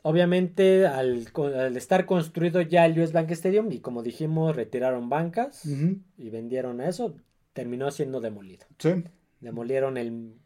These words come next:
Speaker 1: Hoover Humphrey Metrodome.
Speaker 2: <laughs> Sí, sí, sí, ya, ya no
Speaker 1: Pero
Speaker 2: existe.
Speaker 1: sí, lo, la acabó, se fue el techo.
Speaker 2: Sí, sí, sí.
Speaker 1: Y fue el, y ustedes buscan el, el, lo del Metrodome,
Speaker 2: Sí.
Speaker 1: y yo pensaba que era un render por computadora, pero no, son
Speaker 2: No,
Speaker 1: las
Speaker 2: sí.
Speaker 1: cámaras grabando
Speaker 2: Sí,
Speaker 1: cuando se
Speaker 2: las,
Speaker 1: está cayendo
Speaker 2: sí,
Speaker 1: el
Speaker 2: sí,
Speaker 1: techo.
Speaker 2: las cámaras
Speaker 1: Dices de
Speaker 2: internas.
Speaker 1: computadora, pero no son las cámaras,
Speaker 2: Sí,
Speaker 1: estás viendo
Speaker 2: no.
Speaker 1: cómo se va
Speaker 2: <laughs>
Speaker 1: desinflando.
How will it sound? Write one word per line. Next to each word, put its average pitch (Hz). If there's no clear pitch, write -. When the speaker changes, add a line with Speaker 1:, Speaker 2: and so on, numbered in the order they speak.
Speaker 1:
Hoover 135
Humphrey 143
Metrodome. 131
Speaker 2:
<laughs> 147
Sí, 175
sí, 156
sí, 165
ya, 131
ya 139
no 147
Speaker 1:
Pero 170
Speaker 2:
existe. 233
Speaker 1:
sí, -
lo, 185
la 147
acabó, 190
se 220
fue 196
el 180
techo. 170
Speaker 2:
Sí, 214
sí, 156
sí. 156
Speaker 1:
Y 156
fue 196
el, 190
y 120
ustedes 180
buscan 165
el, 117
el, 117
lo 113
del 117
Metrodome, 127
Speaker 2:
Sí. 233
Speaker 1:
y 156
yo 160
pensaba 185
que 190
era 185
un 156
render 160
por 127
computadora, 127
pero 113
no, 143
son 160
Speaker 2:
No, 190
Speaker 1:
las 190
Speaker 2:
sí. 170
Speaker 1:
cámaras 208
grabando 165
Speaker 2:
Sí, -
Speaker 1:
cuando 190
se 147
Speaker 2:
las, 143
Speaker 1:
está 190
cayendo 202
Speaker 2:
sí, 175
Speaker 1:
el 180
Speaker 2:
sí, 175
Speaker 1:
techo. 196
Speaker 2:
las 160
cámaras 156
Speaker 1:
Dices 131
de 147
Speaker 2:
internas. 156
Speaker 1:
computadora, 147
pero 139
no 170
son 180
las 170
cámaras, 175
Speaker 2:
Sí, 170
Speaker 1:
estás 170
viendo 170
Speaker 2:
no. 151
Speaker 1:
cómo 165
se 135
va 151
Speaker 2:
<laughs> -
Speaker 1:
desinflando. 135